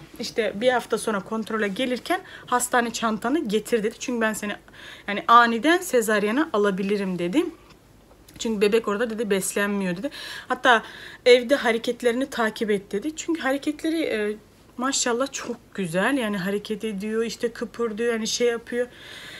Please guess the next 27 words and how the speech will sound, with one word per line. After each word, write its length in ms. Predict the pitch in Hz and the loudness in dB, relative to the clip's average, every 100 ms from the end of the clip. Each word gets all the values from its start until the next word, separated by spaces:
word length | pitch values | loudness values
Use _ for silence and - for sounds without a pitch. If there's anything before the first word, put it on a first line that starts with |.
| - | -6
"Hareketlerini 640 | 294 320 339 330 320 320 | 0 2 2 2 4 4
takip 360 | 330 294 277 277 | 4 2 2 -2
et." 120 | 285 | -2
dedi 160 | 269 269 | -2 -2
ama 280 | 269 269 277 | -2 0 -2
yine 360 | 254 277 285 247 | 0 2 2 2
de 160 | 262 285 | 2 2
sen 220 | 262 254 | -2 -2
salı 340 | 254 247 240 | -2 -2 -2
günü 240 | 214 226 254 | -2 -2 -2
sa-, 400 | 277 - 226 233 | -4 -2 -2 -2
şey, 200 | - 202 | -4 -4
hastane 480 | 196 214 240 220 | -4 -4 -2 -2
çantanı 500 | 226 - 208 196 220 - | -4 -4 -6 -4 -6 -4
al 240 | 220 233 | -4 -4
gel 320 | 196 202 190 | -2 -2 -2
dedi. 260 | 175 175 285 - - - - - - - - | -4 -4 -6 -8 -20 -20 -18 -16 -16 -12 -6
Biz 200 | 294 247 | -4 -4
bugün 260 | 233 277 240 | -2 -2 0
<laughs> 120 | 233 | 0
valizle 380 | 214 233 226 233 | 0 -2 0 -2
çıktık. 500 | 240 - 208 - 240 | 0 -4 -6 -6 -4
Normalde 320 | 220 214 214 | -2 -2 -2
Yaren'i 460 | 214 214 208 214 220 | -2 -2 -2 -2 -2
de 60 | 202 | -2
götürmeyecektim 880 | 190 190 220 214 190 190 185 233 | -4 -6 -6 -4 -4 -6 -6 -6
ama 260 | 220 226 247 | -4 -4 -6